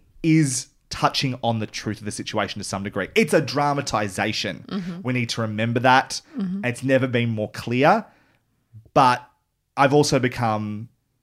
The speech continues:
Speaker 1: more aware of that myself, and I think I'm enjoying it on that level. Does that make sense?
Speaker 2: Yeah, it
Speaker 1: Like
Speaker 2: absolutely does, and I, I agree with that. I think I see it in very much the same way.
Speaker 1: Yeah.
Speaker 2: Mm.
Speaker 1: It's, it's a fa-, it's fascinating watching this move into the future. And the next two seasons as well, we'll talk about that at the end of this
Speaker 2: Mm.
Speaker 1: episode.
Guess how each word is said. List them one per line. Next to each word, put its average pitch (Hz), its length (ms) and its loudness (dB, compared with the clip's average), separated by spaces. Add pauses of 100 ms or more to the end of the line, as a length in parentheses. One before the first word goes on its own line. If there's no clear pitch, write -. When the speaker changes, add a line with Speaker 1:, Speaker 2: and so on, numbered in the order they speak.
(160)
Speaker 1:
more 127 220 0
aware 117 200 2
of 113 60 2
that 110 140 0
myself, 170 420 4
and 147 80 0
I 117 40 2
think 117 160 -2
I'm 107 60 -2
enjoying 104 360 -2
it - 20 -6
on 92 140 -4
that 90 180 -6
level. 85 500 -10
Does 151 100 -4
that 208 60 2
make 196 140 -2
sense? 180 360 -4
Speaker 2:
Yeah, 135 100 2
it 247 180 6
Speaker 1:
Like - 20 2
Speaker 2:
absolutely 302 480 0
does, 180 200 -4
and 196 100 0
I, 190 240 0
I 185 120 0
agree 196 160 -2
with 190 100 -6
that. - 80 -4
I 185 60 -2
think 190 140 0
I 185 60 0
see 180 240 0
it 170 100 0
in 170 240 -4
very - 200 -4
much - 140 -10
the - 80 -12
same 208 180 -8
way. 107 200 -10 (100)
Speaker 1:
Yeah. 107 380 -2 (240)
Speaker 2:
Mm. - 100 -12 (100)
Speaker 1:
It's, - 400 -2 (100)
it's 151 160 0
a 147 40 2
fa-, - 280 2
it's 160 180 -2
fascinating 196 580 2
watching 127 220 -2
this 120 140 -4
move 117 140 -4
into 107 100 -10
the 101 80 -10
future. - 300 -8
And 123 100 -10
the 120 40 -6
next 185 320 -2
two 180 140 0
seasons 127 420 -2
as 98 120 -10
well, 101 240 -2
we'll 113 140 -4
talk 120 120 -8
about 101 140 -4
that 95 260 -6
at 107 80 -10
the 107 60 -4
end 208 140 0
of - 60 -2
this 170 120 -4
Speaker 2:
Mm. - 20 -4
Speaker 1:
episode. 92 480 -6